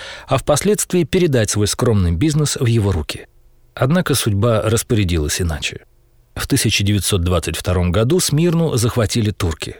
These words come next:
Почти половина греческого населения города была безжалостно перебита, а Сократ Анасис, как многие другие греки,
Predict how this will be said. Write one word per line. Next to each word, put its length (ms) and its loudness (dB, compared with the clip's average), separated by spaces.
Почти 320 0
половина 460 2
греческого 480 -2
населения 540 0
города 420 2
была 260 4
безжалостно 680 2
перебита, 600 -2
а 220 2
Сократ 460 0
Анасис, 460 0
как 240 -2
многие 340 2
другие 360 2
греки, 420 0